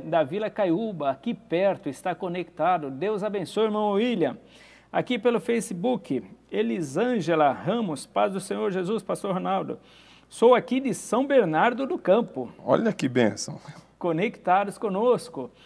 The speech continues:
Speaker 1: Irmão Esdras Vital dos Santos, a paz do Senhor, irmãos. Bom trabalho. Aí,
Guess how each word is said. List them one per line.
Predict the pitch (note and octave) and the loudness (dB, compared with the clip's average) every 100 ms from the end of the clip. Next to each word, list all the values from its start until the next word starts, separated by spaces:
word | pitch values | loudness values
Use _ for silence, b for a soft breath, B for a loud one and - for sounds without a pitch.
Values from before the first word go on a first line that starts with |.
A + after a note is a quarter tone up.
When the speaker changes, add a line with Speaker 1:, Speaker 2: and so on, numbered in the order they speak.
| b b b | b b b
Speaker 1:
Irmão | A#3+ B3 C4 | 0 2 4
Esdras | G#3+ C#4+ G3+ G#3+ | 6 4 4 -2
Vital | F#3 B3 - A#3+ B3+ | -2 -6 2 4 4
dos | G3+ - | 2 -4
Santos, | - A#3+ B3+ D3+ D3 | -6 -6 -6 -6 0
a | F3 | -2
paz | - A#3+ A3+ | 2 0 0
do | G#3 | -4
Senhor, | - A3 A#3+ | -8 -2 -2
irmãos. | A3+ G#3 A#3 F#3+ - | -2 -4 -4 -4 -6
Bom | F3+ A3 G#3 | -4 -4 -4
trabalho. | - G2+ E3 G#3 G3+ E3 | -4 2 4 4 4 4
Aí, | F#3 E3+ A#3+ B3 A#3+ A3 D#3+ | 4 4 2 0 0 2 0